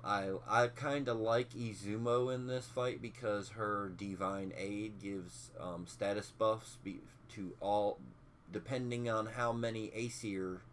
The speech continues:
are in the fight altogether. So for me, it's going, I have Kenpachi, Forseti, um, Izumo herself, and Renji, as well as Aizen also counts.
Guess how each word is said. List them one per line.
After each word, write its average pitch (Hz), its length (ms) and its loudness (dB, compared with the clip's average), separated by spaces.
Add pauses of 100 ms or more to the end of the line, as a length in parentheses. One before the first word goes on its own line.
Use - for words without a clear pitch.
(600)
are 101 120 4
in 101 220 -4
the 95 200 -2
fight - 320 2
altogether. 90 760 -2
So 87 400 -4
for 87 160 -4
me, 110 400 0
it's - 300 -6
going, 98 300 -2 (120)
I 95 180 -2
have 90 480 -4 (760)
Kenpachi, 110 960 2 (1000)
Forseti, 110 760 2 (340)
um, 90 180 -2
Izumo 104 580 0
herself, 107 680 4 (100)
and 110 240 0
Renji, 104 640 0 (340)
as 90 160 -4
well 107 300 6
as 98 120 4
Aizen 110 480 8
also 87 480 0
counts. - 520 -12